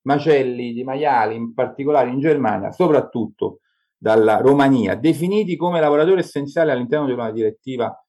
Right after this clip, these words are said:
dell'Unione Europea. Questo per dire che cosa? Per dire che la centralità è stata, durante la pandemia, e continua ad essere,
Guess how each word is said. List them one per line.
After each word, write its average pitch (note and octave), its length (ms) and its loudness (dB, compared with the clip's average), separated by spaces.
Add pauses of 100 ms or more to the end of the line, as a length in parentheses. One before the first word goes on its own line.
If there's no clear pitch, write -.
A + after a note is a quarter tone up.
(160)
dell'Unione A2+ 420 0
Europea. F#2+ 600 -4
Questo E3+ 400 0
per C3 160 2
dire D3+ 180 4
che - 180 -2
cosa? A#2+ 440 2
Per G2+ 160 -6
dire D3+ 280 0
che B2 280 -2 (880)
la A#2 160 4
centralità C#3 1040 2 (440)
è - 120 -10
stata, D3 760 4
durante D#3 440 2
la C#3+ 100 2
pandemia, C#3 540 -2
e A2 100 -4
continua D3 440 -2
ad D#3 100 4
essere, C3 580 0